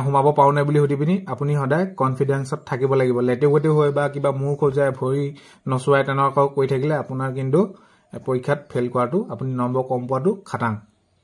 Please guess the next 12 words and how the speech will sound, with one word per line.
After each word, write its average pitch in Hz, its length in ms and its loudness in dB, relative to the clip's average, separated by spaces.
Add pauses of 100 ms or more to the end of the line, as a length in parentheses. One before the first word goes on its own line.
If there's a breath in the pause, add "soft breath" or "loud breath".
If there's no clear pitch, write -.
(420)
কনফিডেন্স 147 480 0
লেভেলটো 147 340 2
সদায় 143 220 2
ভাল 139 160 0
লাগিব। 143 280 0
সেইটো 139 240 -4
হৈ 143 160 4
গ'ল। 180 160 6 (500 soft breath)
আপোনাৰ 147 400 0
হ'ল 151 200 2 (360)
নেক্সট 156 380 -2 (1600)
আই 135 160 4